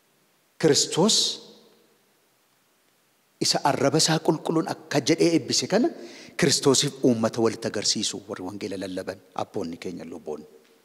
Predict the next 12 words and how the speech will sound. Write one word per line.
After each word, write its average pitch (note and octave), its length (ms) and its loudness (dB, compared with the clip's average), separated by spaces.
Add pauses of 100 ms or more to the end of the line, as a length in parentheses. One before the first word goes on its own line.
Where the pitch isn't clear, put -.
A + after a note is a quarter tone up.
(1600)
Luba D#3 240 6
jechuun - 320 4
bakka C#3 260 2
bu'aa A2+ 300 4 (280)
Waaqayyoodha. A2 580 0
Luba C#3+ 240 6
jechuun F3 380 2 (680)
dursaa D#3+ 640 4 (800)
uummataadha. A#2+ 580 2 (800)
Akka G3+ 200 4
seera G#3+ 240 6
wangeelaatti C3 600 4